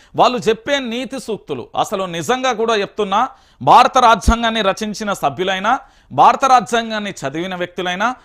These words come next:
భారత రాజ్యాంగానికి సంబంధించి విన్న వ్యక్తులైనా కూడా వీళ్ళందరి మాటల కంటే భిన్నంగా వాళ్ళు చెప్పే మాటలు ఆశ్చర్యకరంగా ఉంటాయి. ఎందుకు నేను ఈ మాట చెప్తున్నానంటే నిజంగా ఇక్కడ భారత రాజ్యాంగం అమల్లో ఉంటే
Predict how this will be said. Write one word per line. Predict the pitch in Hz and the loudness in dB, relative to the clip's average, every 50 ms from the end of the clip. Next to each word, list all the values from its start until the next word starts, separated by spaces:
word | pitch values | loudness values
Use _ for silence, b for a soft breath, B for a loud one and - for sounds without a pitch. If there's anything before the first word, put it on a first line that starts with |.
| b b | b b
భారత | 127 151 190 - - - | 2 4 4 4 4 2
రాజ్యాంగానికి | 269 254 233 233 220 - - 247 254 269 262 254 247 226 | 2 2 2 2 2 0 -2 -4 -4 -2 -2 -4 -4 -4
సంబంధించి | - 233 208 202 202 202 196 185 - 202 | -4 -4 -4 -4 -6 -6 -8 -8 -8 -8
విన్న | 156 135 160 185 220 233 | -8 -6 -6 -4 -2 -2
వ్యక్తులైనా | 214 208 - - 208 190 185 180 180 170 | -2 -4 -4 -4 -2 -2 -2 -2 -4 -4
కూడా | - 170 165 175 214 247 254 b b b b b b | -4 -2 0 2 2 2 0 b b b b b b
వీళ్ళందరి | 131 160 220 226 220 214 226 254 269 277 285 285 277 294 285 277 | -6 -4 -2 -2 -2 -4 -4 -6 -10 -10 -4 0 2 2 2 0
మాటల | 226 170 170 202 233 254 - 254 240 | -2 -2 0 2 2 2 0 -2 -2
కంటే | 233 240 196 190 185 - - 233 254 | -4 -4 -6 -10 -8 -4 -4 -4 -2
భిన్నంగా | 247 143 - 165 185 220 233 226 220 202 180 190 226 | -4 -6 -6 -6 -6 -6 -6 -6 -6 -4 0 2 2
వాళ్ళు | 240 190 170 208 254 240 | 2 4 2 0 0 0
చెప్పే | 220 185 220 214 - 214 202 | -2 -4 -6 -4 -4 -6 -8
మాటలు | 185 170 165 170 175 - 196 226 233 196 | -6 -4 -4 -4 -4 -4 -6 -6 -4 -4
ఆశ్చర్యకరంగా | 156 170 214 240 247 - - 285 269 269 269 262 - 240 226 220 208 196 185 | -2 0 0 0 -2 -2 -4 -4 -2 -2 -2 -2 -2 -2 -4 -2 -2 -4 -4
ఉంటాయి. | 165 147 120 - 95 - - _ _ _ | -4 -6 -8 -12 -14 -14 -18 _ _ _
ఎందుకు | 127 165 226 233 269 - | -8 -6 -6 -6 -4 -4
నేను | 269 254 240 220 | -4 -4 -4 -4
ఈ | 214 | -4
మాట | 208 196 196 202 202 196 170 | 0 0 0 0 0 -4 -6
చెప్తున్నానంటే | 180 175 _ 180 170 165 160 160 160 156 151 226 214 175 170 196 240 - b b b b _ _ _ _ _ _ _ _ _ _ _ _ _ _ _ _ _ _ _ _ _ _ _ _ _ _ _ _ _ _ _ - | -8 -8 _ -8 -6 -6 -6 -6 -6 -6 -2 0 0 2 0 0 -2 -6 b b b b _ _ _ _ _ _ _ _ _ _ _ _ _ _ _ _ _ _ _ _ _ _ _ _ _ _ _ _ _ _ _ -8
నిజంగా | 143 175 196 - 262 262 262 269 | -4 -2 0 0 0 0 2 2
ఇక్కడ | 269 254 254 254 247 | 0 2 2 0 0
భారత | 233 165 185 208 226 220 240 | 2 4 4 2 2 2 0
రాజ్యాంగం | 226 220 214 170 - - 226 214 208 | 2 2 0 0 -2 -8 -8 -6 -6
అమల్లో | 180 160 175 180 175 165 | -4 -4 -4 -4 -2 -4
ఉంటే | 147 127 120 110 139 143 - - | -4 -6 -8 -8 -8 -8 -8 -10